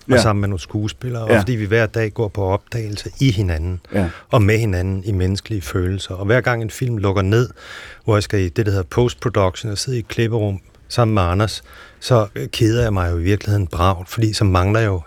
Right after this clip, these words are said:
Speaker 1: jeg mangler alle de mennesker, som jeg er, øh, blevet forelsket i. Og, og Niels kunne jo også godt sætte en stor skærm op i, øh,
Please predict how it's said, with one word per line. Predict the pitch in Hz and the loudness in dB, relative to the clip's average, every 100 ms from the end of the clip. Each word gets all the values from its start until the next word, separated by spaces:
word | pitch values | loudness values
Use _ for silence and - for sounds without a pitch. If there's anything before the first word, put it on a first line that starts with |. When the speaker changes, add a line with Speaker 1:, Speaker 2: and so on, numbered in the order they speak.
| - | -2
Speaker 1:
jeg | 101 | 2
mangler | 95 92 117 | 2 2 2
alle | 101 101 | 0 -2
de | 104 | 0
mennesker, | 110 98 113 - 107 | 2 2 2 -2 -4
som | 113 | -2
jeg | 110 110 | -2 -2
er, | 95 - 147 | -4 -6 -6
øh, | 156 131 - | -6 -6 -6
blevet | - 135 | 2 2
forelsket | - 139 156 147 - 113 | 4 4 4 0 -4 -2
i. | 110 92 - - - - - - | -2 -4 -10 -14 -12 -12 -14 -4
Og, | - 101 - | 0 0 2
og | 113 92 - - - - - - _ _ - | 0 0 -10 -20 -18 -14 -14 -16 _ _ -8
Niels | 117 117 107 120 131 - - | -6 0 2 4 2 -4 -8
kunne | - 110 | 2 4
jo | |
også | 104 | 4
godt | - 120 | 2 0
sætte | 131 101 | 2 0
en | |
stor | 90 117 120 | 0 0 0
skærm | 127 113 95 90 | 2 2 0 0
op | 95 104 - - | 0 0 -2 -4
i, | 107 101 | -2 0
øh, | 92 82 | 0 0